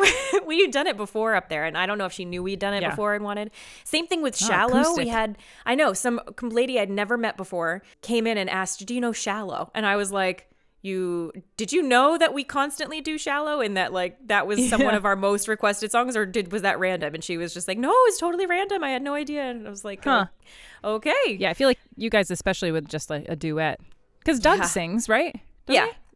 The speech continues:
Speaker 1: Yeah, he does.
Speaker 2: Yeah.
Speaker 1: Yep.
Speaker 2: Yeah, so that makes
Speaker 1: Um,
Speaker 2: it easy.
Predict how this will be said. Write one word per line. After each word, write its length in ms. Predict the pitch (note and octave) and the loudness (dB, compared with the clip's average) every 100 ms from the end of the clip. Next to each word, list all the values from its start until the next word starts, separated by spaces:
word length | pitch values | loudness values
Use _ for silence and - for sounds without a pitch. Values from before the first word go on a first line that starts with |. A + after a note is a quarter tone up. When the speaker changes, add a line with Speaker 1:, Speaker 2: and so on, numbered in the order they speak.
| - | -8
Speaker 1:
Yeah, 200 | - - | -6 -6
he 160 | F3+ | -10
does. 160 | - - | -12 0
Speaker 2:
Yeah. 200 | D#4 E3 - | 2 2 0
Speaker 1:
Yep. 260 | C4 B3+ - | 0 0 -2
Speaker 2:
Yeah, 120 | F#3+ | -4
so 120 | E3 A3 | 0 2
that 140 | F#3+ | 4
makes 120 | E3 D#3+ | 2 -2
Speaker 1:
Um, 20 | |
Speaker 2:
it 60 | C#3 | -6
easy. 320 | C#3 D3+ | -8 -8